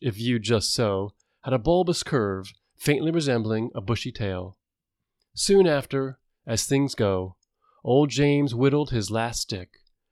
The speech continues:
but he left the world happy and fulfilled, leaving his mark on creatures big and small,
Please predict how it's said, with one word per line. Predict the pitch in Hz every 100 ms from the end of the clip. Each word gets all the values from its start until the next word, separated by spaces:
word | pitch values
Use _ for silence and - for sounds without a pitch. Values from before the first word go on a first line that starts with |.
| _ _ _
but | 160
he | 170
left | 196 -
the | 180
world | 180 185 175
happy | 139 156 165
and | 160
fulfilled, | 165 - 107 98 95 - _ _ _ -
leaving | 131 151 160
his | 170 151
mark | 156 156 -
on | 156
creatures | 147 139 127 135 135 -
big | 120 113
and | 123
small, | - 101 92 92